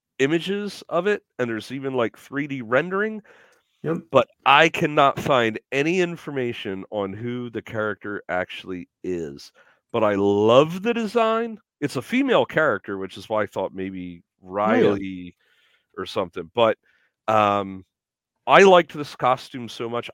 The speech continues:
Speaker 1: I had considered making the <laughs> costume.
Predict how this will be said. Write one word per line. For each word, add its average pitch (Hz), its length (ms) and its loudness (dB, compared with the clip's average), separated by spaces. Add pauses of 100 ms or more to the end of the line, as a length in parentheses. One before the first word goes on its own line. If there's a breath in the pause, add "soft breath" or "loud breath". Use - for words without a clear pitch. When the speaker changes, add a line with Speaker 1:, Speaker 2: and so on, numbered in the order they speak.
Speaker 1:
I 131 100 0
had 110 160 -2
considered 101 640 -10 (100)
making 92 560 -8
the 95 100 -8
<laughs> - 100 -4
costume. - 640 -6